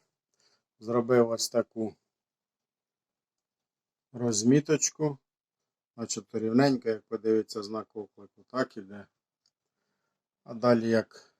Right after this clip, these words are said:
розріжу, виберу, яка із половинок буде глибшою, туди буде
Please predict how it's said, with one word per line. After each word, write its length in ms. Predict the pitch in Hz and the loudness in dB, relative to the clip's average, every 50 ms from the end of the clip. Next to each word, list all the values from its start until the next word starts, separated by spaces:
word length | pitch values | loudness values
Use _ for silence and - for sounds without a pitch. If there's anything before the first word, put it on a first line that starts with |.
| _ _ - | _ _ -6
розріжу, 720 | 117 117 117 113 107 113 120 135 135 120 110 113 110 - _ _ _ _ _ _ _ _ _ _ _ _ _ _ _ _ _ _ _ _ _ _ _ _ _ _ _ _ - - _ _ _ _ - | 0 2 2 2 4 6 6 8 8 6 6 2 0 -4 _ _ _ _ _ _ _ _ _ _ _ _ _ _ _ _ _ _ _ _ _ _ _ _ _ _ _ _ -20 -20 _ _ _ _ 2
виберу, 500 | - 135 135 135 131 113 127 127 127 127 | 6 8 10 10 8 8 6 6 8 8
яка 460 | 123 123 123 120 - 131 123 120 - - - - _ _ _ _ _ _ _ _ | 8 6 6 6 6 6 6 6 4 0 -8 -14 _ _ _ _ _ _ _ _
із 180 | - 131 113 - | -6 -4 -4 -2
половинок 600 | - - 127 123 123 123 123 127 123 120 117 107 | 2 4 6 8 10 10 10 8 8 6 4 4
буде 260 | 113 120 110 120 120 | 2 4 6 6 8
глибшою, 600 | 113 120 139 139 127 131 - - 110 107 107 101 _ _ _ _ _ _ _ _ _ _ _ _ _ _ - | 8 10 10 8 8 6 4 0 2 0 0 -2 _ _ _ _ _ _ _ _ _ _ _ _ _ _ -4
туди 280 | - 117 107 110 123 | -2 2 6 6 6
буде 400 | 120 113 120 110 120 123 113 101 | 6 6 6 6 8 6 6 4